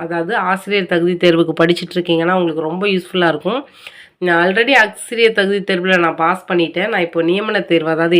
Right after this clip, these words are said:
எஸ் ஜி டி எக்ஸாம் எழுத போறேன்னா உங்களுக்காகவும் இந்த வீடியோ இருக்குது. So, நெக்ஸ்ட்டு டி என் பி சி எக்ஸாம் எழுதுறவங்களுக்கு, ஏன்னா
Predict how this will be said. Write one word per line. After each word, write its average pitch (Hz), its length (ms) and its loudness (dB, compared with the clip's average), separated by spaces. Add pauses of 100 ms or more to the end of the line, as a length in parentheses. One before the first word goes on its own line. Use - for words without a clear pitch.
எஸ் 160 160 -8
ஜி 226 120 2
டி 233 100 4
எக்ஸாம் 185 280 4
எழுத 175 240 4
போறேன்னா 170 280 0 (100)
உங்களுக்காகவும் 180 600 -2
இந்த 165 160 -4
வீடியோ 165 280 -4
இருக்குது. 165 280 -4 (680)
So, 208 80 0 (140)
நெக்ஸ்ட்டு 202 360 -2 (300)
டி 240 160 -4
என் 262 160 -2
பி 214 160 2
சி 185 140 4
எக்ஸாம் 170 320 6
எழுதுறவங்களுக்கு, 156 580 4 (140)
ஏன்னா 220 140 4